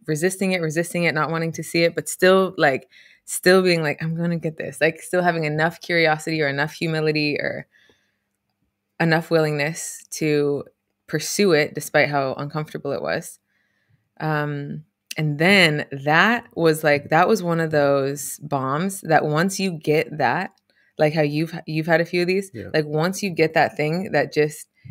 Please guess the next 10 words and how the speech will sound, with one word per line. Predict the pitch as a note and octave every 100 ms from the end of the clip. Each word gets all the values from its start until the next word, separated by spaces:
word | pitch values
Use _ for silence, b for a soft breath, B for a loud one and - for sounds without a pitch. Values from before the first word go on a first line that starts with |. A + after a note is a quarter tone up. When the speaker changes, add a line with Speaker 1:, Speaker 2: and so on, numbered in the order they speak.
| B B _ _
Speaker 1:
it's | D#3+ D#3 D#3+
like, | D#3+ D3+ D3+ D3+ - - _ _ - _ _ _ _ - b b b b _ _ _
it's | D#3 E3
like | E3
the | D#3
domino | D3+ D3 E3 F3
effect | F#3 F#3+ G3 -
of | D3+
just, | D#3
like, | D#3